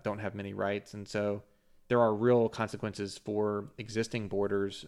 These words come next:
Um, I would love to see some of those places open up. I would love to see, um, the influence from outside try and kind of bring them into the twenty-first century. Uh, you know, but under just kind of the world as it is now, um,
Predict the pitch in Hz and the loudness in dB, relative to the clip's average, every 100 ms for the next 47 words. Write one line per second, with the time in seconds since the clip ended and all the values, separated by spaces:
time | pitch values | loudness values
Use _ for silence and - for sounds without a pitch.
0 | - 98 98 - 127 113 135 139 - 113 | -6 -6 -2 4 4 6 4 4 0 -4
1 | - 107 101 107 104 - 101 101 95 110 | -4 -6 0 0 0 -2 -4 -4 -8 -8
2 | 107 104 107 104 104 104 101 101 - 107 | -6 -4 -4 -2 -4 -4 -4 -6 -10 -10
3 | 101 98 _ _ _ _ _ _ 110 104 | -10 -10 _ _ _ _ _ _ -4 -2
4 | 104 104 143 _ - 117 117 113 - 110 | -4 -8 -14 _ -10 -8 -6 -8 -6 -6
5 | 104 110 101 104 - 104 104 101 98 - | -6 -6 -6 -6 -6 -4 -4 -4 -8 -8
6 | 104 101 101 98 - 98 104 104 98 98 | -6 -6 -10 -14 -12 -10 -8 -8 -10 -10
7 | 95 98 101 101 - 98 - 104 - 101 | -12 -12 -12 -12 -12 -12 -12 -12 -10 -12
8 | 98 _ _ _ _ _ _ _ - 113 | -12 _ _ _ _ _ _ _ -14 -12
9 | 110 - _ _ _ 139 113 104 - 151 | -12 -14 _ _ _ -6 -6 -6 0 4
10 | 120 107 123 113 113 110 - 131 - _ | 4 2 -4 -6 -4 -6 -12 -14 -14 _
11 | _ _ _ _ - - - 123 113 107 | _ _ _ _ -20 -20 -8 -4 -2 2
12 | 117 113 - 113 101 104 98 95 101 107 | 2 2 0 -4 -4 -6 -6 -6 -4 -2
13 | 104 101 101 - _ 104 98 98 101 | -2 -4 -8 -14 _ -8 -8 -8 -14